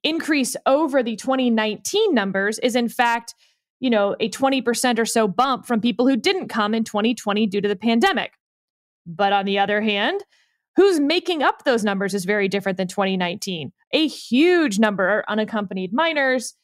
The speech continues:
And there was this incredible Reuters piece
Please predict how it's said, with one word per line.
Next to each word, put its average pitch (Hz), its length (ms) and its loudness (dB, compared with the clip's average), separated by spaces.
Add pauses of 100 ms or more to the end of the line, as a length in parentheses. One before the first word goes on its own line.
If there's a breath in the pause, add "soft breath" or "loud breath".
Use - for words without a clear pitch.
(360)
And 240 380 0
there 233 180 2
was 233 160 2
this 226 240 -2
incredible 254 580 0
Reuters 233 540 -2
piece 196 440 -4